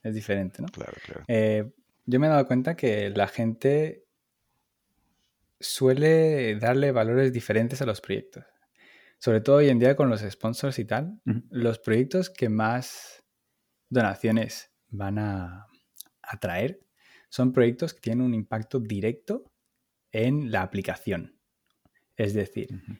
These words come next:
Speaker 1: si tú, por ejemplo, comparas una librería como la de, las de, por ejemplo, de Guillaume, eh, V Tooltip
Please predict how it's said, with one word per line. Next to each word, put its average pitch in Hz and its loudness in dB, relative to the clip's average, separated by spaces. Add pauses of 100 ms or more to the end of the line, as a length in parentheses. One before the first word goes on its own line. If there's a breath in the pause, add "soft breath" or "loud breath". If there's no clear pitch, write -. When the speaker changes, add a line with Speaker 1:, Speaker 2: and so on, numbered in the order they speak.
(100)
Speaker 1:
si - -8
tú, 110 -4
por 117 0
ejemplo, 113 0
comparas 107 0
una 107 -2
librería 104 0
como 104 -2 (200 soft breath)
la 107 -4
de, 92 -4 (100)
las 104 -4
de, 95 -6
por 107 -6
ejemplo, 107 -6
de 98 -4
Guillaume, 107 2 (480 loud breath)
eh, 98 0
V 113 2
Tooltip 110 2